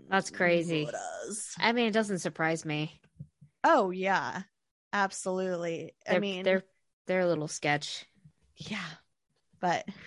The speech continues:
Speaker 2: <laughs> so, anyways, do you have a,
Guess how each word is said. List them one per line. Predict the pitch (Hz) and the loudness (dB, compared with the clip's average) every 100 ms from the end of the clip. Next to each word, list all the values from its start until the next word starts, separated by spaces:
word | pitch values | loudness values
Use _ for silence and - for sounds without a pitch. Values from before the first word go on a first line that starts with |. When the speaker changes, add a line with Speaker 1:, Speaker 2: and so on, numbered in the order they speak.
| - _ _ | -20 _ _
Speaker 2:
<laughs> | 269 - 440 - 440 - - 494 - - - _ _ - - - - - - | 2 6 4 6 2 4 0 0 -2 -2 -4 _ _ -18 -14 -12 -12 -14 -14
so, | - - 247 202 180 170 202 - | -10 0 4 6 4 2 -2 -4
anyways, | 196 185 160 143 139 147 - - - _ | -6 -4 -4 -4 -4 -4 -6 -12 -18 _
do | 247 | -4
you | 247 269 | 2 2
have | 262 226 220 220 240 262 - | 4 4 6 4 2 -6 0
a, | 208 196 185 185 190 214 | 0 0 -2 -4 -2 -4